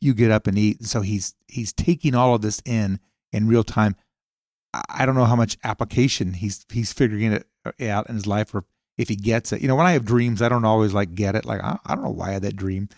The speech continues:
but <laughs> I don't know if he's figuring it out, why he's, it's happening.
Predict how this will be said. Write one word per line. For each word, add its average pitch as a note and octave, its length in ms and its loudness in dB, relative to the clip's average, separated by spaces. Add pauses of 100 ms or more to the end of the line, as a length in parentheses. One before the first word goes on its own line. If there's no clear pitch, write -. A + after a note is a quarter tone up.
(300)
but A#2+ 140 4
<laughs> - 0 -
I G2 160 2
don't A3 120 6
know D#3 100 4
if F3 100 4
he's C#3 220 2
figuring C3+ 420 2
it A2 100 4
out, A2+ 220 2
why G#2+ 120 2
he's, G#2+ 240 -2
it's C3+ 160 -2
happening. A#2 320 2